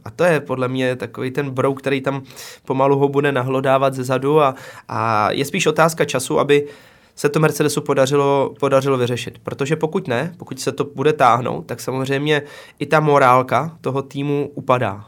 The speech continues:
a bude to horší a budou v takovým tom zacykleným, nekonečným, začarovaným kruhu, jak se z toho dostat a, a ty jezdci potom už taky nepodávají úplně stoprocentní výkon. Takže všechno je otázka času, aby vlastně jakoby n-,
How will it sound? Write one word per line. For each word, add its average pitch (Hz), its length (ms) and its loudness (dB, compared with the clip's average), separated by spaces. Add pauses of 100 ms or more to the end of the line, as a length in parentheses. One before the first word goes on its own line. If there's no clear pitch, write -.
(120)
a 110 100 -4
bude 127 220 -2
to 131 140 0
horší 147 520 -2
a 120 420 2
budou 131 400 -2
v 127 100 -10
takovým 131 380 -6
tom 131 240 -6
zacykleným, 131 640 -4
nekonečným, 131 800 -6
začarovaným 131 600 -2
kruhu, 135 360 0
jak 127 140 0
se 139 120 -2
z 143 40 -8
toho 135 220 -4
dostat 139 420 -2
a, 135 120 0 (300)
a 123 80 -10
ty 139 100 -4
jezdci 131 260 -4
potom 143 340 -4
už - 260 -8
taky - 280 -6
nepodávají 135 560 0
úplně 139 340 -6
stoprocentní 135 680 -10
výkon. 127 380 -6 (400)
Takže 135 480 2
všechno 165 260 0
je 160 40 4
otázka 156 360 0
času, 127 340 -8 (120)
aby 123 220 -4
vlastně 127 340 -2
jakoby 127 320 -4
n-, - 400 -8